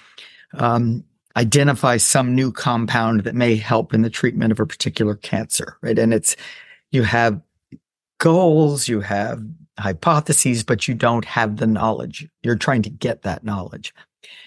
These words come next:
Now, those three contexts kind of correlate with the three failure types.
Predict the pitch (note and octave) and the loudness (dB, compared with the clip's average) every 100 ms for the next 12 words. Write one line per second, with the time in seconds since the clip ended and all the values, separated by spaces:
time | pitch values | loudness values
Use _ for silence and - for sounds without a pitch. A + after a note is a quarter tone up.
0 | _ E3 D#3 D3 E3+ G3 G#3 - F3+ D#3 | _ 2 2 4 2 2 2 0 0 0
1 | - G#3+ C4 - B2+ A#2+ - - - E3 | 0 -2 -2 -2 -6 -4 -8 -10 -6 -4
2 | D#3+ - - - C4 C4+ C4+ D#3 C3+ B2+ | -4 -6 -10 -2 2 4 4 4 2 2
3 | C3 C3+ - B2 - C3+ A2 A#2 A2+ A2 | 0 0 -2 -10 -6 -4 -2 0 0 0
4 | G2+ - - - - - | -2 -6 -10 -10 -14 -16